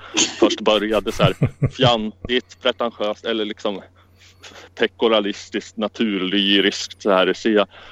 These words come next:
Speaker 1: vilken underbar vårdag vi har, solen skiner, fåglarna kvittrar, jada, jada, jada." Och så slutar det med så här: "Och se, där står Christian Blomberg och knullar en Toyota Celica i avgasröret."
Speaker 2: <laughs>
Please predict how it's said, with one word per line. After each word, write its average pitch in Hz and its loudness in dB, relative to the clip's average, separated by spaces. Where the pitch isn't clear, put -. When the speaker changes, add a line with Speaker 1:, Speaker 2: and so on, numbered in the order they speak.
Speaker 1:
vilken 110 2
underbar 107 4
vårdag 104 2
vi 101 -2
har, 92 -2
solen 104 -2
skiner, 95 -2
fåglarna 98 2
kvittrar, 95 0
jada, 90 2
jada, 87 2
jada." 90 2
Och - -4
så 107 2
slutar 113 0
det 110 2
med 104 -2
så - 0
här: 87 0
"Och - -2
se, 120 0
där 120 4
står 110 -4
Christian 110 -4
Blomberg 101 0
och 104 -2
knullar 107 0
en 104 0
Toyota 107 4
Celica 101 0
i 98 2
avgasröret." 95 0
Speaker 2:
<laughs> - -